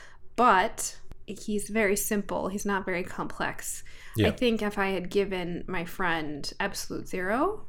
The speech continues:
Speaker 1: he's got a really cool backstory about why he's always cold. <laughs>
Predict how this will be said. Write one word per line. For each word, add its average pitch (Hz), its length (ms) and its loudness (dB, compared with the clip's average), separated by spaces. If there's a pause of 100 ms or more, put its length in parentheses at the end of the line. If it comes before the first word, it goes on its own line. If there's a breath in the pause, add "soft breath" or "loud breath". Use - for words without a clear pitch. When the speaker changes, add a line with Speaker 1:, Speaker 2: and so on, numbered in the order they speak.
Speaker 1:
he's - 120 -16
got 233 160 0
a 220 40 2
really 208 180 2
cool 196 200 -2
backstory 170 540 -2
about 160 280 -2
why 170 200 -4
he's 185 180 -4
always 160 260 -4
cold. 240 560 2
<laughs> - 1120 0